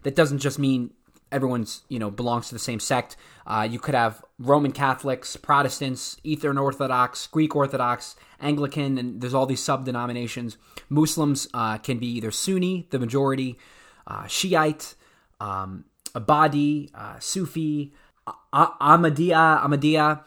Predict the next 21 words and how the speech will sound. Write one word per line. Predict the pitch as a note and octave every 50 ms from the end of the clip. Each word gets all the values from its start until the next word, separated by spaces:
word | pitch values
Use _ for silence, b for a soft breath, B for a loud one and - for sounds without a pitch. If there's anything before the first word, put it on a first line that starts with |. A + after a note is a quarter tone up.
| - b b b b
Uh, | - - A2+ G#2 G2+ G2 G2 G2+ - -
Hinduism, | B2+ D#3+ F#3 F3 F#3+ F3+ F3 E3 D#3 E3+ D#3+ D#3+ D3
you | C3+ B2
have | G#2 -
four | - - D#3+ D#3 D#3 D3
main | D3+ D3 D3 C#3+ C3+
groups. | C3+ C#3+ C#3+ C#3 - -
You | A#2+ G#2
have | G2 G2 G2 b b b b b
Shaivism, | - - - F3+ F3 E3+ E3 E3 D3+ D#3 D#3 D3+ D3+ D3 C#3+ C#3 - _
Shaktism, | - - - D#3 D3 D3 - E3 D3 C#3 C#3+ C#3 C3+
Smartism, | - - D3 C#3+ D3 C#3+ C#3 C3 C#3+ C#3 C3+ C3+ B2 B2+ b b b b b -
and | A2+ A2+ A2 A2 G#2+ G#2 G#2+ G#2+ - - _ _ _ _ _ -
Vaishnavism. | A#2+ A2+ D3 D3+ D3 D3 - D3+ D3 D3+ D#3 D#3 D#3 C#3 D#3+ D3+ D3+ D3 D3 D3 b b b b b _ _
Then | - C#3 C#3
there's | C3+ B2+ A#2 -
two | - - F#3+
main | F3+ E3+ D#3 C#3+
traditions | - D#3+ C#3+ C#3+ C#3 - C#3 A#2 A#2
in | A#2+ A#2
Buddhism, | A#2 C#3+ D3 C#3+ C3+ C3+ C3+ C3+ C3 C3